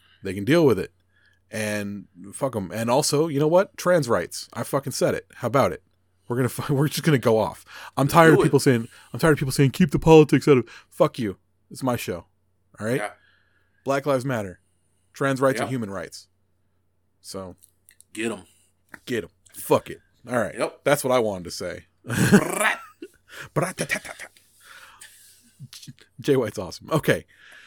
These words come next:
Speaker 1: <sighs> All right. There we go. All right. So, again, say goodnight, Shane.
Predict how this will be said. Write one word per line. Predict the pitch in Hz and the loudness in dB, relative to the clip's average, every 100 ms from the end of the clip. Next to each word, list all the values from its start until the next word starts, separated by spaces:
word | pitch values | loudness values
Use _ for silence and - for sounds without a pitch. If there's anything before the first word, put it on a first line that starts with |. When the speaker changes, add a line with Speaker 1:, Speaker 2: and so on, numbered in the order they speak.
| - | -20
Speaker 1:
<sighs> | - - - _ _ _ _ - - | -20 -20 -20 _ _ _ _ -12 0
All | 175 147 101 - - - | 0 0 -4 -12 -16 -12
right. | 117 90 90 _ _ _ _ | -8 -8 -10 _ _ _ _
There | - 110 | -6 -4
we | 92 | -4
go. | 90 - _ _ _ _ - | -8 -14 _ _ _ _ -6
All | 120 | -4
right. | 107 92 _ _ | -2 -4 _ _
So, | - 135 117 117 110 _ _ _ _ _ _ | -10 -4 -4 -4 -8 _ _ _ _ _ _
again, | - 110 101 | -10 -8 -4
say | - 151 | 0 2
goodnight, | 143 117 | 2 -2
Shane. | 104 | -4